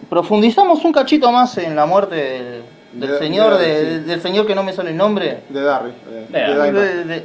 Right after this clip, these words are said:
Speaker 2: Pues,
Speaker 1: del
Speaker 2: ¿qué más?
Speaker 1: Darrell.
Speaker 2: Eh, se, se terminan separando en dos mil tres oficialmente.
Speaker 3: Y no quedaba otra también.
Speaker 2: No quedaba otra porque Anselmo no había con qué darle, hermano.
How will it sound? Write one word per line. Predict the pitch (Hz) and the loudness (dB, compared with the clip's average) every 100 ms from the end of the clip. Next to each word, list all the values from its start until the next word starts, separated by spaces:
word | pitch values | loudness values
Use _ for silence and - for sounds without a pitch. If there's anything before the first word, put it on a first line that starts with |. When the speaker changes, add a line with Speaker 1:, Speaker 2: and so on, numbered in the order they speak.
| 175 | -6
Speaker 2:
Pues, | 156 151 151 156 - - | -2 0 0 -2 -8 -2
Speaker 1:
del | 180 175 | -2 2
Speaker 2:
¿qué | 214 190 | 4 6
más? | 151 | 6
Speaker 1:
Darrell. | 143 135 | 4 4
Speaker 2:
Eh, | 156 147 143 131 - - | 4 2 -2 -4 -14 -14
se, | 156 147 | -12 -12
se | - | -8
terminan | 160 190 247 | -6 -4 -4
separando | 226 165 190 202 156 | -2 2 2 2 0
en | 139 | -2
dos | 139 | -2
mil | 147 | -2
tres | 156 170 143 | -4 -6 -8
oficialmente. | 135 143 143 156 165 196 - - - - - - 113 | -10 -6 -4 -2 -4 -10 -14 -20 -20 -20 -20 -20 -16
Speaker 3:
Y | 120 | -12
no | 123 127 | -10 -8
quedaba | 127 117 117 | -6 -4 -6
otra | 120 110 | -6 -8
también. | 107 113 - - - | -10 -12 -14 -20 -4
Speaker 2:
No | 180 | -2
quedaba | 220 170 196 | 4 4 4
otra | 214 | 2
porque | 160 143 | 2 2
Anselmo | 139 139 208 202 | 2 0 -2 0
no | 160 | 2
había | 156 | 2
con | 139 127 | 0 0
qué | 131 | 0
darle, | 131 117 | 0 0
hermano. | 117 120 | -4 -6